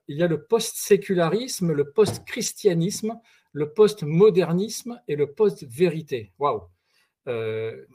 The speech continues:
quatre notions, mais de quoi ils parlent ? Euh,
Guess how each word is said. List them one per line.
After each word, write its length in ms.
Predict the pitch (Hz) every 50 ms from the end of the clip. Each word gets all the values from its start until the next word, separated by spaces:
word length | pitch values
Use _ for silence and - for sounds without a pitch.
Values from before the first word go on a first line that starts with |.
| _ _ -
quatre 240 | - 202 180 - 196
notions, 400 | 185 175 165 156 - - 208 202
mais 100 | 160 139
de 140 | 123 139 139
quoi 180 | 143 - 208
ils 140 | 175 - -
parlent ? 340 | - 160 170 208 180 123 - - - - _ _ _ -
Euh, 420 | 151 139 139 139 135 135 127 127